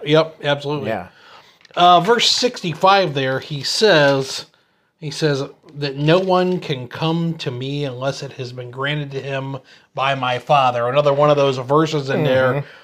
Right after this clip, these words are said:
Speaker 1: that seems to point to, you know, there are some that are predestined
Speaker 2: Right.
Speaker 1: to be, um, Christians and some that aren't.
Speaker 2: Mm-hmm.
Speaker 1: But, uh, that's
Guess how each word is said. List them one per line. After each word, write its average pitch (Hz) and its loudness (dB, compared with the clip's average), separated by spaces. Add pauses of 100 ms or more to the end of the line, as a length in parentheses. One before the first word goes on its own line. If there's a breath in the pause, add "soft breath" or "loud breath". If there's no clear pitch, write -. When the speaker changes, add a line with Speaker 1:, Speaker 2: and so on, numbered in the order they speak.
(140 loud breath)
Speaker 1:
that 147 -4
seems 151 -2
to 135 -4
point 156 -2
to, 131 -6 (400 soft breath)
you 135 -12
know, 120 -4
there 127 0
are 120 0
some 143 0
that 120 -6
are 127 -4
predestined 127 -6 (300)
Speaker 2:
Right. 110 0 (280)
Speaker 1:
to 143 -6
be, 127 -4 (260)
um, 113 -6 (100)
Christians 143 -4
and 120 -10
some 143 -4
that 117 -6
aren't. 131 0 (320)
Speaker 2:
Mm-hmm. 127 -8 (160)
Speaker 1:
But, 123 -2
uh, 123 -2
that's 123 -8